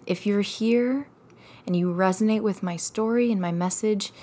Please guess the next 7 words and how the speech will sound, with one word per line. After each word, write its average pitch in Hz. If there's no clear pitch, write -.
you 170
have 202
enough 226
of 190
that 180
already. 151
<laughs> 202